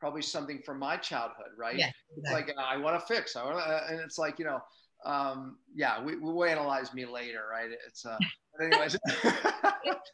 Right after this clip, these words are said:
Speaker 2: very common. And, and that's a big, you know, point of, if I were to give any guidance, it would be to say, everyone has their own journey.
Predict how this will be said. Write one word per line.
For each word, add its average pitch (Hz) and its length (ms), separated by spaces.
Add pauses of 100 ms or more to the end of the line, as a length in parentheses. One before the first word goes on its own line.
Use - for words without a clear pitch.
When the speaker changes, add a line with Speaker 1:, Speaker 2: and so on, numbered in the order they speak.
Speaker 2:
very 269 220
common. 269 520
And, 196 340 (100)
and 196 180
that's 240 240
a 196 80
big, 202 360 (420)
you 196 120
know, 165 180
point 214 380
of, 170 160 (480)
if 180 160
I 185 60
were 185 100
to 165 80
give 175 240
any 190 240
guidance, 160 640 (260)
it 190 180
would 170 200
be 185 320
to 175 80
say, 165 640 (960)
everyone 202 320
has 175 220
their 147 200
own 151 120
journey. 151 420